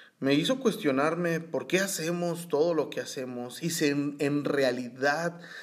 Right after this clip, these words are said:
todo lo que hacemos Dios nos lo mandó a hacer. Hasta el día de hoy todavía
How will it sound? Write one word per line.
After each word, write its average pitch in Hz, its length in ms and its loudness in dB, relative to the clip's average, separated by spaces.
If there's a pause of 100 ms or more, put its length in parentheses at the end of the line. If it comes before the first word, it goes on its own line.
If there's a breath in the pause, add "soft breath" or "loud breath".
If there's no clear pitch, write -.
(160 loud breath)
todo - 200 2
lo 170 160 4
que 131 100 0
hacemos 131 500 0
Dios 135 180 -2
nos 147 180 -4
lo 143 80 -2
mandó 117 300 -2
a 123 40 -2
hacer. 135 320 -10 (1080 loud breath)
Hasta 131 260 0
el 123 80 4
día 160 200 6
de 147 140 8
hoy 131 320 0
todavía 131 640 -2